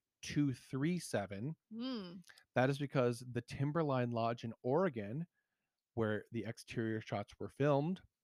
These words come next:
Speaker 1: did not embrace ghosts quite like the Stanley Hotel, and they asked that the number be changed to a non-existent room.
Speaker 2: Interesting.
Speaker 1: Mm-hmm.
Speaker 2: Okay.
Speaker 1: While the movie was a huge success and a huge revolution for horror films,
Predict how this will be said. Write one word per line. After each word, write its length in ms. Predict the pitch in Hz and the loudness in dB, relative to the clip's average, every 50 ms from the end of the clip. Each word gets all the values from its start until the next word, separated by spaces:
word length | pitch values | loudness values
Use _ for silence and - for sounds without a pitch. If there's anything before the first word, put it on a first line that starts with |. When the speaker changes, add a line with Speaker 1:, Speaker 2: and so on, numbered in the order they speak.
| _ _ _ _ _ | _ _ _ _ _
Speaker 1:
did 160 | - 110 - | -6 -4 -4
not 200 | 113 110 110 117 | -2 -2 0 0
embrace 400 | 135 147 135 139 127 127 131 - | 0 0 0 0 2 2 0 -2
ghosts 580 | - - 113 107 110 120 127 - - _ - - - | 0 0 2 2 2 0 0 -4 -14 _ -20 -20 -12
quite 240 | - - 110 101 92 | -4 -4 -4 -4 -4
like 160 | 107 113 110 | -8 -12 -12
the 80 | - - | -12 -18
Stanley 360 | - - 117 113 117 120 117 | -8 -6 -4 -2 -2 -4 -2
Hotel, 520 | 131 131 139 - - 135 120 139 180 196 - _ _ _ _ - - - - - - _ _ _ | -2 -2 -2 2 4 4 6 6 4 0 -6 _ _ _ _ -20 -20 -20 -20 -20 -20 _ _ _
and 100 | 113 110 | -2 -2
they 80 | 113 110 | 0 0
asked 300 | 107 107 107 107 - - | 0 -2 -2 -4 -6 -10
that 100 | 113 - | -8 -6
the 80 | - | -2
number 260 | 143 123 110 113 120 120 | 0 0 0 0 0 0
be 120 | 117 113 | 0 -2
changed 640 | - - - - 113 107 107 117 131 131 - - 131 _ | -4 -4 -6 -4 -4 -2 -2 -4 -4 -6 -8 -14 -16 _
to 140 | - - 127 | -2 0 0
a 80 | 120 117 | 0 2
non-existent 720 | 113 101 98 101 101 101 - - 107 95 - _ - 101 98 | 0 -2 -4 -4 -8 -10 -10 -10 -10 -10 -10 _ -14 -8 0
room. 300 | 123 117 107 98 90 87 - _ _ _ _ _ _ _ _ _ | 2 2 2 2 0 -6 -14 _ _ _ _ _ _ _ _ _
Speaker 2:
Interesting. 960 | - 359 453 508 - - - 226 - - - - 196 165 - - - 95 95 98 | -4 -4 -4 -4 -6 -4 -4 -4 -4 -4 -4 -4 -4 -4 -4 -6 -8 -8 -4 0
Speaker 1:
Mm-hmm. 500 | 113 117 110 104 92 92 - _ 196 190 | 0 0 0 0 -2 -6 -12 _ -10 -10
Speaker 2:
Okay. 560 | - - - - 269 294 269 190 151 143 - 175 - - _ _ | -10 -6 -2 0 2 2 2 0 -2 -4 -8 -12 -16 -20 _ _
Speaker 1:
While 160 | _ 120 123 127 | _ 4 6 6
the 80 | 135 | 6
movie 240 | 135 139 143 147 165 | 6 6 6 6 6
was 180 | 156 131 123 - | 4 2 0 -2
a 40 | 120 | -6
huge 320 | 110 - 139 143 160 156 | -4 0 2 2 2 2
success 640 | - - 180 - - 180 151 151 160 160 - - - | -2 -6 -6 -2 2 4 4 4 4 2 -2 -6 -6
and 80 | - 117 | -4 -4
a 60 | 113 | -4
huge 340 | 107 - - 123 131 127 - - | -4 -2 0 0 0 0 0 0
revolution 720 | 123 117 107 113 104 110 127 139 147 - - 165 165 170 | 0 0 0 0 0 2 0 0 0 0 -2 -2 -2 -4
for 160 | - - 147 | -4 -6 -6
horror 300 | 117 - 120 117 120 151 | 0 2 2 4 4 2
films, 560 | 156 - - 120 117 113 120 127 135 - - | 0 0 0 0 2 0 0 -2 -6 -8 -10